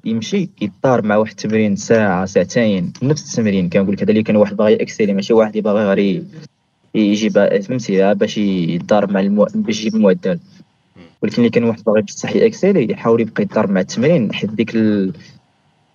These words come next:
Speaker 1: هاد الطريقة هادي باش الواحد يضارب مع الآخر وكتخلي عقلو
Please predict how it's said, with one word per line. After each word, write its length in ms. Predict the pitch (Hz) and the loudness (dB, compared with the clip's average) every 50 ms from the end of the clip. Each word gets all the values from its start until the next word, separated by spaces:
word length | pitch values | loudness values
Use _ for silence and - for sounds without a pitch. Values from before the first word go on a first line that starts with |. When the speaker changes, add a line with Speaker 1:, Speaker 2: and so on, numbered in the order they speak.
| _ _ - | _ _ -2
Speaker 1:
هاد 220 | 110 120 110 110 | 0 0 0 2
الطريقة 840 | 110 110 110 107 107 98 - - 117 113 117 117 117 - 107 98 - - | 2 2 4 2 2 0 0 0 0 2 2 0 0 -2 -4 -6 -6 -6
هادي 260 | - 107 110 107 107 107 | -6 -4 -4 -2 -4 -2
باش 200 | 92 110 98 98 | -4 -4 -2 0
الواحد 300 | 107 110 104 98 - - | 2 2 0 0 -2 -8
يضارب 340 | 104 - - 110 107 101 | -8 -4 -4 -4 -2 -2
مع 180 | 101 98 95 98 | -2 -2 0 0
الآخر 420 | 98 101 98 92 - - 101 95 | 0 0 0 -2 -2 -4 -4 -4
وكتخلي 640 | - - - 104 90 - - - - - 117 110 104 | -2 -2 -2 -2 -4 -4 -8 -12 -6 -4 -2 0 0
عقلو 460 | 110 104 - 170 175 165 117 107 101 | 0 -2 -2 0 0 0 0 -2 -4